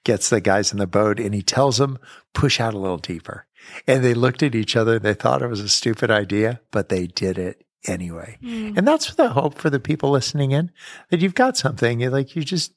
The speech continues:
Speaker 1: do it anyway. You've got somebody that you got sideways with,
Speaker 2: Mm-hmm.
Speaker 1: and you don't want to apologize 'cause you were right and they were wrong.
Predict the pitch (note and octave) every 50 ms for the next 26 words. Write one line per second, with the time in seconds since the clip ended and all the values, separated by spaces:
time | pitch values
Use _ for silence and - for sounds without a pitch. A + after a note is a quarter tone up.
0 | _ - E3 F#3 A3 B3 C4 A3 - - - A#2+ B2+ D3 F3 D#3+ C3+ B2 A2+ G#2+
1 | G2+ G2 G2+ - C3 B2 B2 - - - A#2 C3 C#3 C#3+ C#3+ D3 C#3+ C3 B2 A2
2 | - - - G#2 F#2+ - - - G2 G2 A#2+ A#2 B2 C3 C3 B2+ A#2+ - C#3+ D3
3 | D#3 D#3+ - - A#3 A3 G#3+ G3+ - A3+ G#3+ G#3+ G#3 G#3 E3 E3 F#3+ A3 C4 C4
4 | B3+ A#3+ F#3 C#3 A#2 - - C#3+ D#3 F#3+ G#3 D#3+ A#2+ A#2 B2+ A#2 - - C#3+ C#3
5 | C3 C#3 D3 E3 F3 E3+ D3+ B2 G2 G#2+ B2+ C3+ C3+ C3 B2+ C3+ D3 D3 C#3+ C#3+
6 | D3 F#3+ G#3+ - - -